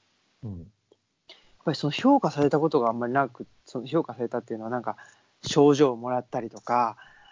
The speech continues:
Speaker 1: うん。
Speaker 2: 「あなたは、あなた一番です」とか言われたこともあんまりなくって、
Speaker 1: うん。
Speaker 2: うん、まあ、別にいいんですけどね、それはそれで。
Speaker 1: うん。
Speaker 2: でも、ないなぁと思って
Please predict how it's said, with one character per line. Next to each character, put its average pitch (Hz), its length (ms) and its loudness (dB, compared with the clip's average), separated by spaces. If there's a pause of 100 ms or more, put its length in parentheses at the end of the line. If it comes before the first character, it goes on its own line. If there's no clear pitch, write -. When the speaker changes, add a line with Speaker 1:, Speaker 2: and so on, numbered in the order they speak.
(140)
Speaker 1:
う - 20 -8
ん。 92 80 -8
Speaker 2:
「あ - 40 -8
な 131 140 -4
た 127 200 -6
は、 107 320 -6 (440)
あ 120 80 -14
な 127 80 -8
た 127 80 -6
一 120 200 -4
番 123 160 0
で 110 100 -2
す」 - 80 -18
と - 80 -18
か 117 140 -6
言 123 80 -2
わ 131 100 2
れ 131 80 2
た 131 140 -2
こ 135 100 -2
と 123 100 -8
も 113 140 -10
あ 120 40 -4
ん 135 60 -4
ま 139 80 -2
り 127 60 -2
な 139 100 0
く 123 120 -8
っ - 20 -18
て、 117 480 -6 (420)
Speaker 1:
う 117 60 -10
ん。 95 280 -12 (280)
Speaker 2:
う 131 60 -10
ん、 120 260 -10
ま 180 120 4
あ、 - 180 0
別 165 240 0
に 180 80 2
い 220 40 6
い - 20 6
ん 214 40 4
で 151 100 6
す - 100 -6
け - 80 -6
ど 113 100 -8
ね、 147 100 -2
そ 135 140 -6
れ 113 60 0
は 110 60 -6
そ 117 120 -6
れ 120 60 -4
で。 113 220 -4 (480)
Speaker 1:
う 127 60 -6
ん。 87 140 -12 (320)
Speaker 2:
で 175 80 4
も、 113 420 0 (440)
な 143 160 4
い 123 80 -2
な 156 260 4
ぁ 160 40 -2
と 120 220 -14 (1000)
思 131 240 -6
っ 127 40 -4
て 110 340 -4